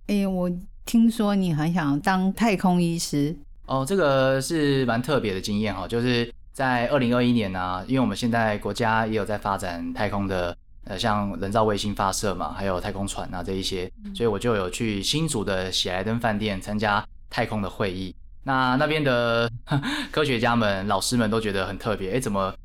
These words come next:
Speaker 2: 怎么这一位医师会想来那个参加我们太空的会议？那我，我就跟他们说，我想要当太空的医师，这样，很酷。
Speaker 1: 哦，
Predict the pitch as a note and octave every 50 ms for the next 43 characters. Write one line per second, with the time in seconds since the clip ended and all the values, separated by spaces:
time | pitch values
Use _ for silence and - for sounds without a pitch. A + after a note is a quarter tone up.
0 | - - - - G#2+ G#2 G#2 G#2 C#3 C3+ B2+ B2 B2+ C3 A#2+ A2+ A2+ A2+ A#2 B2
1 | B2 A#2 - B2+ B2+ A#2 A#2+ G#2+ G#2 F#2 F2 F2 F2 F2+ F#2 G2 - - - -
2 | A#2 A2 G#2 G2 F#2+ F#2+ F#2 - A#2+ A2+ G#2+ A2 A2 G#2 F#2 F#2 E2 G#2+ A2 G2
3 | G2+ G2+ F#2+ F2+ G#2+ G2+ F#2+ F#2+ F#2+ F#2+ F2+ - - - - - - A2 A2 G#2+
4 | G#2 G#2 A2+ G#2+ C3+ B2+ B2 B2 B2 A#2+ A2+ G#2+ A2 G#2+ G#2+ G#2+ G#2 G#2+ - -
5 | A#2 A2+ - G#2 G2+ G#2 G#2 G#2+ G#2+ G#2+ A2+ G#2 F#2+ G2+ F#2+ F#2 E2+ F2 F2+ F2+
6 | F2 - - F2+ E2+ F2 F2+ E2+ E2 - - - - - - G3+ G#3 G3 F#3+ F#3
7 | G#3+ F#3 G3